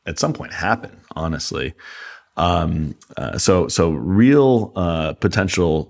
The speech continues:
tail risks, um, e-, exists more than, uh, maybe during past periods, but, but long-term vol is, is likely, which is what he's referring to, is likely to come down. So again, not the reason, the, the reason things have come down is, is, uh, you know, it hasn't performed in the last two years is,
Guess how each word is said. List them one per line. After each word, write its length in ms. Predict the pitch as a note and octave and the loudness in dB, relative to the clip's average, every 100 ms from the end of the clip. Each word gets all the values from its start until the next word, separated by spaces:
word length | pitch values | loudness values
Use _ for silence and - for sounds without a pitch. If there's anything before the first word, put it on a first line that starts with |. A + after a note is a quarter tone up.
| - | -4
tail 360 | G2 F#2+ F2+ | 0 2 2
risks, 480 | E2+ F2 E2+ - - _ - - - - | 2 0 0 -4 -8 _ -20 -20 -20 -14
um, 280 | D2 D2+ C#2 - | -8 -6 -6 -6
e-, 40 | |
exists 760 | E2+ - E2+ F#2 F2+ A#2+ A#2 - | -6 -4 -4 -2 0 2 0 0
more 260 | G2 F#2+ F#2 | 2 4 4
than, 320 | E2+ E2 - | 2 -2 -4
uh, 160 | D#2 D#2 | -4 -2
maybe 240 | E2 E2 | 0 0
during 320 | E2 F2 E2 D#2 | 2 0 0 -2
past 300 | D#2+ D2 - | -4 -4 -4
periods, 340 | D2+ C#2+ D2 | -4 -4 -6
but, 240 | - C#2+ - D2 | -6 -8 -8 -8
but 180 | C#2+ - | -8 -4
long-term 520 | D2+ D#2 D2 D2+ C#2 | -4 -4 -4 -6 -6
vol 280 | C2 B1+ B1+ | -6 -6 -8
is, 200 | D#2 F2+ - | -10 -12 -8
is 160 | D2 | -6
likely, 340 | D2 C#2+ D2 C#2+ | -6 -6 -6 -6
which 220 | C#2+ - | -6 -6
is 80 | D#2 | -6
what 100 | C#2 | -6
he's 140 | C2+ | -6
referring 320 | - - - | -8 -8 -10
to, 300 | - - - - | -8 -10 -10 -10
is 160 | D2 D2 | -10 -8
likely 240 | C#2+ - | -8 -10
to 80 | - | -12
come 160 | - - | -12 -14
down. 240 | - - _ | -16 -20 _
So 140 | - | -4
again, 200 | G2 G#2+ | 0 2
not 200 | A2 C#3+ | 4 4
the 60 | C#3+ | 4
reason, 440 | B2+ D3 A#2 F2 F2 - | 6 6 4 0 -4 0
the, 160 | G#2+ G2+ | 2 4
the 80 | |
reason 320 | A#2 C#3 A#2+ G#2 | 4 4 4 0
things 220 | G#2+ F#2 | 0 -2
have 100 | E2 | 0
come 160 | G2 | 2
down 220 | F2+ E2+ E2 | 2 2 0
is, 80 | |
is, 240 | E2 F#2 F2 | -2 -2 -2
uh, 240 | F#2+ E2+ | -2 -2
you 160 | E2+ F#2+ | 0 0
know, 80 | D#2 | 0
it 200 | E2 E2 | -2 0
hasn't 320 | G2 F#2 F2+ | 2 2 0
performed 320 | F2 F2+ F2 | 0 0 2
in 60 | E2 | 2
the 60 | |
last 200 | D#2 D2+ | 0 -2
two 120 | - | -4
years 200 | D2 C#2+ | -4 -4
is, 160 | D2 | -6